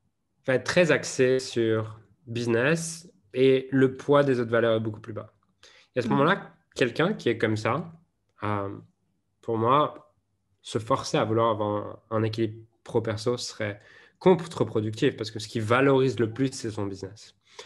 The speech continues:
Speaker 1: Maintenant, t'as aussi d'autres personnes, euh, t'as aussi d'autres personnes pour qui le business n'est même pas la chose la plus importante pour eux, tu vois.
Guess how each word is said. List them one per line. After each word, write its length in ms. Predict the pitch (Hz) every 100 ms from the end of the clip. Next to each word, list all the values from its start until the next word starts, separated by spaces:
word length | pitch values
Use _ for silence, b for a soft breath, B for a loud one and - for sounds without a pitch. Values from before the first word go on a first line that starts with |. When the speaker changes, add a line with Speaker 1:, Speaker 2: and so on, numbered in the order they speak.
| B B
Speaker 1:
Maintenant, 520 | 123 123 139 190 139
t'as 140 | 117 123
aussi 200 | 117 123
d'autres 220 | 123 151
personnes, 580 | 139 - 160 175 175 - B B B _
euh, 300 | 113 110 104 110 -
t'as 100 | -
aussi 160 | 117 117
d'autres 140 | 117
personnes 300 | 127 120 165
pour 180 | 123 113
qui 460 | - 120 117 117 117 -
le 140 | 120
business 360 | 117 120 165 170
n'est 60 |
même 220 | 117 120 110
pas 160 | 147
la 120 | 127
chose 220 | 110 - 110
la 60 |
plus 160 | 107 117
importante 440 | 104 107 107 107
pour 260 | - 107 104
eux, 100 | 98
tu 140 | -
vois. 160 | 101